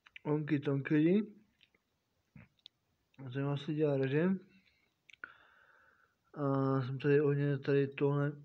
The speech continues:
jsem si koupil. Přivěšek k mému batohu. A to tady, to je tu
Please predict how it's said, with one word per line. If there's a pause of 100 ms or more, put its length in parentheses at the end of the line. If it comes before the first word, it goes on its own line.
(320)
jsem
si
koupil. (1900)
Přivěšek
k
mému
batohu. (920)
A
to
tady,
to
je
tu